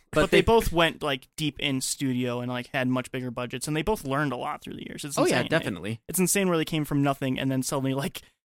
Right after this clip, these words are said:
Speaker 1: when you say Robert Rodriguez or Quentin Tarantino, like, they're the big names now. It's
Speaker 2: Yeah.
Speaker 1: insane.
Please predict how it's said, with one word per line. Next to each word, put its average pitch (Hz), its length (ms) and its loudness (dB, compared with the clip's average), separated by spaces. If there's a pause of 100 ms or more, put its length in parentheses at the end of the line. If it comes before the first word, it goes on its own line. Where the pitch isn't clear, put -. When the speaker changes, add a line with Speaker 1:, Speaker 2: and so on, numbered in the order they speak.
(440)
Speaker 1:
when 165 180 6
you 160 100 4
say 165 240 4
Robert 147 260 4
Rodriguez 135 580 0
or 135 100 -4
Quentin 139 400 -2
Tarantino, 131 240 -2
like, 127 180 -4
they're 143 160 2
the 139 100 2
big 131 260 -2
names - 280 -8
now. - 180 -10
It's 127 120 -2
Speaker 2:
Yeah. 113 80 2
Speaker 1:
insane. 175 320 -4